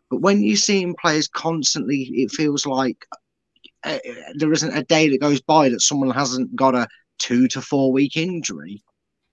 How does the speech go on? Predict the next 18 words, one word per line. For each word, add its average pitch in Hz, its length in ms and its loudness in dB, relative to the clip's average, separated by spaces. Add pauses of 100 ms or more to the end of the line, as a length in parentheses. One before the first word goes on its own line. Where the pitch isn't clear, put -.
(240)
They're 160 140 2
the 165 180 4
basics 180 540 2
of 135 120 -6
looking 160 340 0
at 127 160 -2
where 135 200 0
they 123 260 -4 (100)
start. 135 680 0 (260)
They 127 120 0
walk 160 380 4
into 156 260 0
the 131 80 0
training 151 360 0
ground, 113 380 -6 (240)
they 127 140 -2
train 135 520 0
intensely 123 840 -4